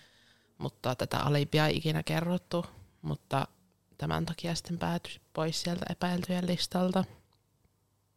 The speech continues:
<clears throat> Mutta tää Hans Assmanniahan on tosi paljon ihmiset epäillyt, että muun muassa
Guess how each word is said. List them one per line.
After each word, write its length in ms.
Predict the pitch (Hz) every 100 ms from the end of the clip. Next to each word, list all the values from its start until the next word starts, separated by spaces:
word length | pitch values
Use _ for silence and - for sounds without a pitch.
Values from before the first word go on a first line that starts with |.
| _ _ _ _ _ _ _ _ _ _ _ _ _ _ _
<clears throat> 320 | 196 208 175 - _ - 196 190 147 143 - _ _ _ _ _ _ -
Mutta 240 | 156 143
tää 200 | 151 151 151 -
Hans 360 | 151 151 156
Assmanniahan 840 | - 147 151 156 143 143 143 143 139
on 260 | 139 143 147 - _ _ - - - - _ _ _ _ -
tosi 260 | 147 156
paljon 400 | 147 143 143 139
ihmiset 480 | - 147 147 143 143
epäillyt, 540 | 143 151 160 147 135
että 240 | 139 - 135
muun 160 | 135
muassa 560 | 139 139 147 - 143 139